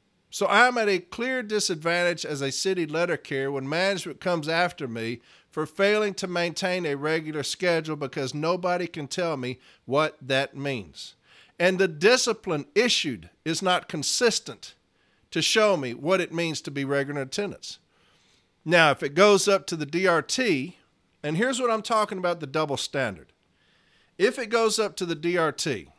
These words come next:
or if it gets settled at Formal A, and they say, "You've got a letter of warning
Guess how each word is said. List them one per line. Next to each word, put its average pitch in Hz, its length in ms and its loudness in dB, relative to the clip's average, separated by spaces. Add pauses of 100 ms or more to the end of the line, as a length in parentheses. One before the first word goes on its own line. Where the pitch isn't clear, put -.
(280)
or 190 160 4
if 214 120 -2
it 214 80 0
gets 190 200 -2
settled 196 400 2
at 127 120 -4
Formal 143 460 -2
A, 95 80 -6 (1300)
and 147 120 0
they 165 100 4
say, 175 180 0
"You've 165 140 -2
got 202 180 4
a 226 80 0
letter 202 240 4
of 147 160 -2
warning 165 480 0